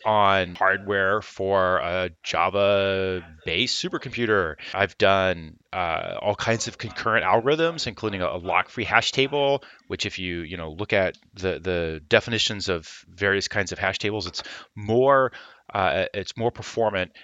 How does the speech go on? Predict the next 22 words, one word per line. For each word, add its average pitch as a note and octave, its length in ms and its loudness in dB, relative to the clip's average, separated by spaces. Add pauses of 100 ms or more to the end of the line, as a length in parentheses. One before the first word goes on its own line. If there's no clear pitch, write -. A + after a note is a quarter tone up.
(120)
than F2+ 500 0
obstruction-free F#2+ 1000 -4 (200)
or G#2+ 140 2
even G#2+ 180 -2
the F#2+ 80 -4
concurrent - 480 4
hash A2 300 4
map G2 260 6
that's - 200 -6
built A2+ 220 0
in G#2+ 60 -10
the F2+ 60 -10
J G#2 160 4
D F#2+ 80 -4
K. F#2 560 4 (360)
Um, F2 380 2 (100)
you C2+ 300 -16
know, D#2 200 -6
that, E2 220 -8
that E2+ 140 -12 (120)
reliably G#2 800 6
never G2 840 2